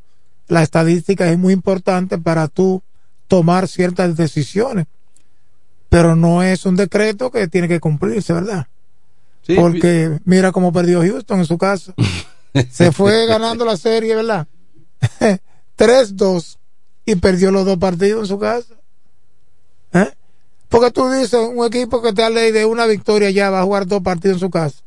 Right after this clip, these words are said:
Speaker 1: Dice, bueno, favorito para ganar. Vino el visitante y le ganó dos, que en este caso, ¿verdad? Fue Texas. Sucede muchas cosas, claro, las estadísticas, eh, como correlación para tú tener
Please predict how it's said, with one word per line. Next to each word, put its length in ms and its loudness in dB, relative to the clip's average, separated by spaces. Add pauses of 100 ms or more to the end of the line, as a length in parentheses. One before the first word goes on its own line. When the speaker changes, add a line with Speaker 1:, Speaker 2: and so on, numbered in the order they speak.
(720)
Speaker 1:
Dice, 200 2
bueno, 420 -2 (120)
favorito 580 0
para 180 0
ganar. 320 -4 (880)
Vino 260 2
el 80 2
visitante 520 -4
y 20 0
le 60 0
ganó 300 0
dos, 160 0
que 80 -4
en 60 0
este 220 -2
caso, 320 -2
¿verdad? 320 -2
Fue 140 -2
Texas. 460 -14 (640)
Sucede 340 2
muchas 280 0
cosas, 460 -2
claro, 320 0
las 220 -2
estadísticas, 960 -2 (880)
eh, 220 2
como 240 2
correlación 680 0
para 260 0
tú 460 -2 (260)
tener 440 0